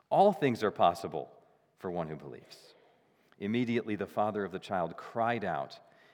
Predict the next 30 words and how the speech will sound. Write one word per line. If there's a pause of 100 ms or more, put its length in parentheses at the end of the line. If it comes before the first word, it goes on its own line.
(160)
and
said,
"I
believe, (840)
help
my
unbelief." (960)
And
when
Jesus
saw
that
a
crowd
came
running
together,
he
rebuked
the
unclean
spirit,
saying
to
it, (260)
"You
mute
and
deaf
spirit,